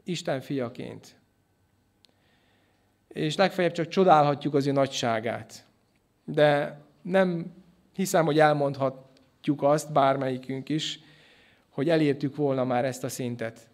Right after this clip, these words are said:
De a célirány az,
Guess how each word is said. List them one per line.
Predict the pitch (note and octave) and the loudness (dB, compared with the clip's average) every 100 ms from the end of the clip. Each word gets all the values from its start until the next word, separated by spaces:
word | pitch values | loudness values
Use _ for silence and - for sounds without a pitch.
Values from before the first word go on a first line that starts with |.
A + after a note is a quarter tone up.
| _ - - - | _ -20 -20 -8
De | E3+ F#3 | 6 10
a | F3+ F#3 - - _ _ _ _ _ | 12 10 4 -16 _ _ _ _ _
célirány | - B3 B3+ G#3 G#3+ G#3+ F#3+ F#3+ | 2 6 6 8 10 10 10 6
az, | G#3 D3+ A#2+ - | 6 6 6 -2